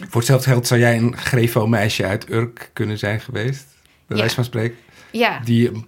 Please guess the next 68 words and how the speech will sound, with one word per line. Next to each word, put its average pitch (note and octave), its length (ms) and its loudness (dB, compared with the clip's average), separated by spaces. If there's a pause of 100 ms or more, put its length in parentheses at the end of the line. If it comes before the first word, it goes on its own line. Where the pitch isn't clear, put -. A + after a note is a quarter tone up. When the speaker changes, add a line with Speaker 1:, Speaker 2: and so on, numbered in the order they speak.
(140)
Speaker 1:
popzangeres A#2 500 0
wil A2 160 -4
worden. A#2 320 -6 (300)
Speaker 2:
Ja, C4+ 260 2
precies. C4+ 320 -2
Het G#3+ 140 -6
is A3 120 -6
voor C4+ 100 -4
iedereen C4 360 -2
altijd G#3 220 -4
een - 60 -4
soort, F#3+ 220 -4
ook A#3+ 160 0
op B3+ 120 -6
de, - 160 -10
op - 220 -6
de A3+ 80 -6
basisschool G#3+ 440 0
als G#3+ 100 -6
je - 60 -2
zegt, - 220 -4
"Ik E4+ 80 -2
wil F#4 100 2
later B3+ 220 -4
zangeres E4 460 -6
worden." G3+ 340 -6 (480)
Ja, F#4 160 2
lieverd, C4 300 2
maar C#4 160 0
wat, F4 180 0
maar, D4+ 280 0
wat, C#4+ 200 0 (120)
wat D#4 160 0
voor E4+ 120 -4
echte - 380 -4
baan F#3+ 260 2
wil F3+ 140 -2
je E3+ 100 -4
dan? F#2+ 300 -6 (340)
Dat - 160 -12
is, - 100 0
dat A3 300 -12
vind - 160 -6
ik A3 80 2
ook A#3 40 0
wel G#3+ 120 4
belachelijk. F3+ 420 0
Dat G3+ 80 0
soort G#3 120 -2
dingen G#3+ 160 0
heb F#3 80 -4
ik F#3 60 -4
dan G#3 100 -2
ook G3+ 60 -2
al G3+ 60 0
gehoord F#3 200 -2
als F3+ 160 -4
kind. F3 180 -4
Dat G#3+ 100 -10
ik G#3+ 120 -6
denk, G3+ 200 0
"Ja, A#3+ 100 0
dat C4 100 0
is - 160 -2
ook F4 180 2
een C4+ 140 -6
echte F#3+ 320 -6
baan. G3+ 400 -6